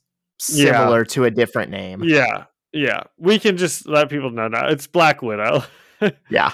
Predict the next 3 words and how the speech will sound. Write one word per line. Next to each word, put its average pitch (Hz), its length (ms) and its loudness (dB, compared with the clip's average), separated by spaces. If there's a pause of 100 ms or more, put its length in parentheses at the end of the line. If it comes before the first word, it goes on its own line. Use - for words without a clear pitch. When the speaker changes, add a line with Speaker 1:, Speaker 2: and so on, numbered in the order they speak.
(140)
Speaker 1:
Natasha 175 640 2
Romanoff. 139 920 0 (1200)
Um, 131 580 0